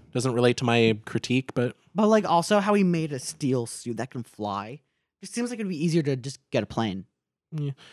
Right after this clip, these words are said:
Speaker 1: But, like, I mean, if your goal is to attack Tony Stark and, like, at least hurt him,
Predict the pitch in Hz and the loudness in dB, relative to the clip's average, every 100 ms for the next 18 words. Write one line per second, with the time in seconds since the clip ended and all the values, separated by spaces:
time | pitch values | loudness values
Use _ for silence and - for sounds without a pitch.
0 | - _ - 185 175 - 165 160 185 175 | -20 _ 6 8 8 4 2 6 8 6
1 | 180 175 170 180 185 - 156 139 135 123 | 8 8 10 10 10 8 6 6 6 4
2 | - - 120 113 - 107 101 107 104 101 | 4 2 4 4 4 4 2 0 0 0
3 | 117 123 131 120 - 113 104 - 90 | 0 2 2 0 0 -2 -2 -4 -8